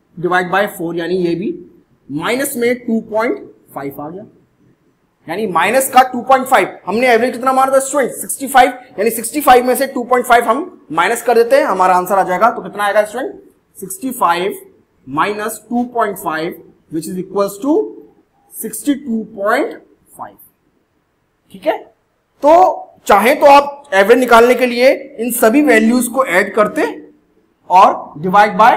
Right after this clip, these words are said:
four कर देते, एक तरीका वो भी है। ये starting में आपको difficult लगेगा, but इसमें आसानी इसलिए ये है, आपको इतनी सारी number जो लंबी लंबी terms हैं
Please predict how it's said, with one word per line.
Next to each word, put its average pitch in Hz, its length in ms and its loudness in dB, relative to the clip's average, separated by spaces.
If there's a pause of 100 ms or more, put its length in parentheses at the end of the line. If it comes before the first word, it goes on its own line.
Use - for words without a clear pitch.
(280)
four 190 200 -6
कर 190 120 2
देते, 196 160 -2
एक 208 120 -2
तरीका 196 240 2
वो 190 160 2
भी 208 160 0
है। 240 120 6 (320)
ये 294 140 2
starting 269 440 4
में 277 100 4
आपको 262 200 4
difficult 233 380 -2
लगेगा, 247 300 6
but 233 280 2
इसमें 262 640 -2
आसानी 233 380 4
इसलिए 247 320 -4
ये 247 180 6
है, 233 180 4 (260)
आपको 262 300 6
इतनी 302 340 -2 (140)
सारी 254 220 2
number 233 480 2
जो 220 120 6
लंबी 214 360 2
लंबी 226 260 -2 (120)
terms 220 320 2
हैं 254 140 0